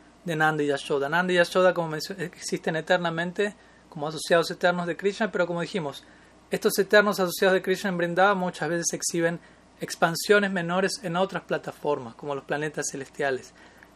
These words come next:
Y en ese marco se habla, Drona y Dara se fundieron con Nanda y Yashoda, ¿no? Pero en realidad no estamos hablando de personas distintas, estamos hablando de una expansión, ¿m? de Nanda y Yashoda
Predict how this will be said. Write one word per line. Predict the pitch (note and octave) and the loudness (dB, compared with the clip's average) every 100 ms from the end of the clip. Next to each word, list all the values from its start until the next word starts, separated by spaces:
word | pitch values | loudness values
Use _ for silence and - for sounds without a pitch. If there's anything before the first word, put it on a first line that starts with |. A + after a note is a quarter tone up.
| - | -2
Y | F3 | 2
en | G3+ | 4
ese | G#3 | 4
marco | G#3 G#3+ G#3+ G3+ | 6 6 6 2
se | - | 6
habla, | G3+ G3 E3+ - - - | 8 8 6 2 -20 -16
Drona | E3 E3 G#3 G#3+ | -6 4 6 6
y | F#3+ | 4
Dara | E3+ A3 E3 D3+ D#3 - - - - | 6 8 8 4 -2 -10 -20 -20 -8
se | - | -2
fundieron | F3+ F#3+ E3+ E3+ G3 F3+ | 0 0 0 4 4 4
con | E3 D#3 | 2 2
Nanda | D#3 D#3+ | 0 2
y | D3+ | 2
Yashoda, | C#3+ C#3 - D3 A#2 | 2 0 0 0 0
¿no? | B2+ D3+ F3 - - | -10 -14 -16 -20 -6
Pero | D3 | 2
en | |
realidad | E3 F3+ | 8 8
no | F#3 | 6
estamos | F3 F#3 F3 | 4 2 4
hablando | E3 E3 F3 D#3 | 2 2 2 0
de | - | 0
personas | C#3+ - E3 D3+ | -4 -2 -2 -2
distintas, | C3+ - D#3 C#3 | -2 -4 -6 -8
estamos | - E3 D#3+ | -8 -2 0
hablando | D#3+ E3+ D#3 - - - _ | 0 0 -4 -8 -20 -20 _
de | D#3 | 0
una | E3+ G3 | 2 4
expansión, | F3+ - E3+ D#3 - G3+ A3 A3 - - - - - - | 2 4 2 4 4 6 6 2 -6 -14 -12 -12 -16 -10
¿m? | D#3 F#3 - - _ - _ _ - _ - | -8 -8 -14 -20 _ -20 _ _ -20 _ -20
de | - F3 | -2 4
Nanda | F3 F#3 | 6 6
y | F3 | 4
Yashoda | D#3+ - G3 G#3 | 2 4 4 4